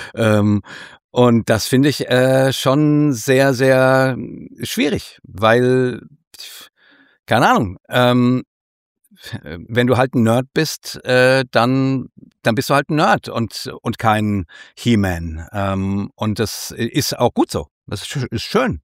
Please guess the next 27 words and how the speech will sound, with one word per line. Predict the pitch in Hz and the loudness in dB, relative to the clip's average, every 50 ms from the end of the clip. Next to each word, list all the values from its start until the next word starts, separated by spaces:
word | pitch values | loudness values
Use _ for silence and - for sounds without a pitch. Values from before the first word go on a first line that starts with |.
| _ _ _ - | _ _ _ -20
Das | 90 - - | -18 -12 -8
ist | 110 104 - - - | -8 -8 -8 -10 -12
fa-, | - - - - - - | -6 -4 -4 -4 -4 -6
ist | - - - | -10 -4 -2
fantastisch. | 120 117 - 185 220 - - 92 80 - - - _ - - - - - - - - _ - | -2 0 0 0 -2 -2 -4 -8 -8 -8 -12 -20 _ -20 -20 -20 -20 -20 -20 -20 -20 _ -2
Ähm, | 95 110 110 110 110 110 110 110 113 - - | 0 2 2 2 2 2 0 0 0 -2 -4
weil | 104 98 107 104 107 110 110 110 104 | -2 0 2 2 4 4 2 2 0
du | 95 113 113 113 113 | 0 0 0 0 2
Dinge | 92 123 117 120 123 | 2 2 2 2 2
kannst, | - - 120 127 135 - - - - - - - | 2 2 0 0 0 -2 -4 -8 -14 -16 -8 -2
die | 127 127 120 123 - - | 0 0 2 0 -2 -4
He-Man | - 117 123 127 127 127 131 | -2 0 2 4 4 4 4
nicht | 143 170 170 - | 2 2 0 0
kann. | - 123 104 85 71 - _ _ _ _ _ _ _ _ _ | -2 -4 -4 -4 -6 -10 _ _ _ _ _ _ _ _ _
Und | - - 95 - | -10 -8 -8 -6
He-Man | - 110 104 98 98 104 | -4 -2 -2 0 0 0
kann | - 113 107 107 | 0 0 2 2
Dinge, | 110 110 113 110 113 113 | 2 2 2 2 2 0
die | 113 98 92 - 131 123 | -2 -4 -2 0 2 4
du | - 277 | 6 4
nicht | 254 135 - | 4 4 2
kannst. | - 87 82 85 - - - _ _ | -2 -8 -8 -10 -12 -18 -20 _ _
Und | - 98 98 - | -8 -8 -6 -4
so. | 113 95 82 | -4 -2 -2
Also | 87 98 98 | -2 -2 -2
es | 101 87 | -2 -4
ist, | 113 135 - - | -4 -6 -8 -8